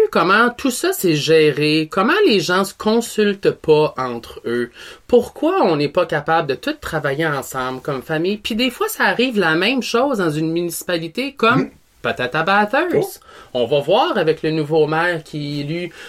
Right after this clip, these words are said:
Speaker 1: on va voir comment ça se passe avec les nouveaux conseillers, on va voir comment ça se passe avec la Chambre de commerce, avec le ministère du Tourisme de la région Chaleur, tout ça.
Speaker 2: Mhm.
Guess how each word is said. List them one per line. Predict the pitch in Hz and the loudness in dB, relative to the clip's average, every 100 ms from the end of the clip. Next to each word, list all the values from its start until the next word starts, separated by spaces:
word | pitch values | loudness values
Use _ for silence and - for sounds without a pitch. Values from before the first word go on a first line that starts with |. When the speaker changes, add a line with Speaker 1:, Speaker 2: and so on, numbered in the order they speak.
| - | -6
Speaker 1:
on | 123 | -2
va | 123 | 0
voir | 151 208 | 0 0
comment | 240 190 | 0 0
ça | 185 185 | 0 -2
se | 160 | -4
passe | - 190 190 | 0 0 2
avec | 156 151 | -2 -2
les | 156 | -4
nouveaux | 151 139 160 | -6 -4 -4
conseillers, | 156 143 135 143 135 151 151 | -2 -6 -2 -2 -2 -2 -2
on | 120 | -2
va | 117 | -4
voir | 127 185 | 0 0
comment | 220 185 170 | 0 0 -2
ça | 170 | -4
se | 151 | -4
passe | 170 165 160 | -4 -4 -4
avec | 143 | -6
la | 147 131 | -6 -6
Chambre | - 156 156 | -2 0 0
de | 147 | -2
commerce, | 151 139 147 147 147 139 | -2 -4 -2 -4 -6 -6
avec | 117 123 123 135 | -4 -2 -4 -4
le | 123 | -4
ministère | 131 123 - 147 | -4 -6 -2 -2
du | 135 | -2
Tourisme | - 147 135 151 151 135 123 | -6 -6 -2 -2 -2 -4 -4
de | 123 | -2
la | 120 117 | -2 -2
région | 123 120 135 | -4 -4 -6
Chaleur, | 131 135 123 131 139 | -6 -6 -4 -4 -6
tout | - | -10
ça. | - 151 | -4 -2
Speaker 2:
Mhm. | 135 | -2